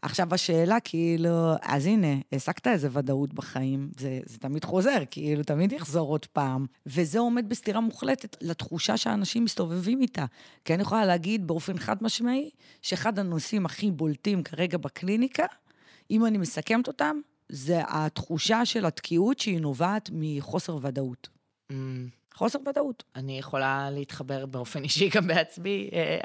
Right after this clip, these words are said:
Speaker 2: אני, אני חושבת שגם אני, אה, ב-, בקליניקה שמה עם, אה, אחת מהרשומות האלה.
Speaker 1: מה זאת אומרת? זה, זה, את יודעת, בסוף כל מי שמגיע לקליניקה זה השתקפות שלי, נשמה, אז בואי, <laughs> אני הראשונה שלוקחת אחריות.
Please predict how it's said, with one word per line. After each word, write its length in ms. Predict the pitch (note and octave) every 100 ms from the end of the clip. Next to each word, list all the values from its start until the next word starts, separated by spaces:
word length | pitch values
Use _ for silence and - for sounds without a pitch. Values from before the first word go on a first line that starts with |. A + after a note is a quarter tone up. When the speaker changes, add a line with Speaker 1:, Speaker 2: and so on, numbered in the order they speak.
| -
Speaker 2:
אני, 120 | -
אני 160 | G#3
חושבת 280 | A#3+ - A#3+
שגם 340 | D4 B3+ B3+ C#4
אני, 340 | C#4 B3 A#3+
אה, 360 | G#3 F#3+ F3 F#3+ G3+ _ _ _
ב-, 300 | F#3+ F#3+ F#3
בקליניקה 540 | F#3 G3+ G#3 G3+ F#3+ F#3+
שמה 400 | F3 E3+ E3+ E3
עם, 260 | E3 F3
אה, 400 | E3+ E3 - -
אחת 280 | - F3+ G3+
מהרשומות 680 | G#3 F#3+ G3 - F#3 F#3 F#3
האלה. 220 | - - - - _ -
Speaker 1:
מה 60 | E3
זאת 160 | -
אומרת? 360 | C#5+ G3 C#3 C3+
זה, 200 | C3+ B2+
זה, 180 | B2 B2+
את 140 | B2
יודעת, 300 | D#3 G#3 E3+
בסוף 320 | C3 - F3+
כל 220 | - G#3+ A3
מי 120 | A3
שמגיע 440 | - F#3 E3 G#3+
לקליניקה 480 | F#3 F#3 G#3 G#3+ F3+
זה 100 | D3
השתקפות 460 | D#3 - - A#3 -
שלי, 260 | G#3+ F4 C4+
נשמה, 600 | E3+ - F3+ C4 B3+ G#3+
אז 120 | G3
בואי, 320 | A3 G#4+ D#4 C4+ C4 -
<laughs> 220 | - -
אני 180 | G#3+ D4
הראשונה 580 | D#4 D4 - A#3 C4
שלוקחת 540 | D#4 C#4+ C4 A#3 A3+ G#3+
אחריות. 720 | - G#3+ G#3 G#3+ A#3+ F#3+